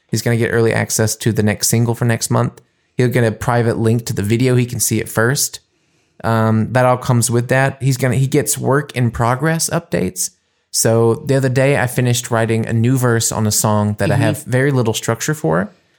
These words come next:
Speaker 1: but I recorded it on my phone and just sent it to him. And I said, "Hey man, this is a new idea.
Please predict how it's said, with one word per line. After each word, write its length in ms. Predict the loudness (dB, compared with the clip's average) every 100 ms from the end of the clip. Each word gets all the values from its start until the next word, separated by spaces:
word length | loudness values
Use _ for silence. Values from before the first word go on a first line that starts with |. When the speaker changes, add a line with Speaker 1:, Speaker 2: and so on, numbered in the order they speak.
| -4
Speaker 1:
but 80 | 0
I 40 |
recorded 440 | 2 0 0 0 2
it 100 | 2
on 120 | 2
my 100 | 0
phone 320 | 2 2 0 0
and 100 | -2
just 200 | 0 0
sent 220 | 0 -2
it 60 | -4
to 100 | -4
him. 320 | -4 -4 -8 -8
And 120 | -6
I 40 | -2
said, 200 | -2 -2
"Hey 160 | -2
man, 280 | 0 2 2
this 180 | 0 -2
is 80 | 0
a 60 |
new 180 | 2 2
idea. 560 | 0 0 2 2 0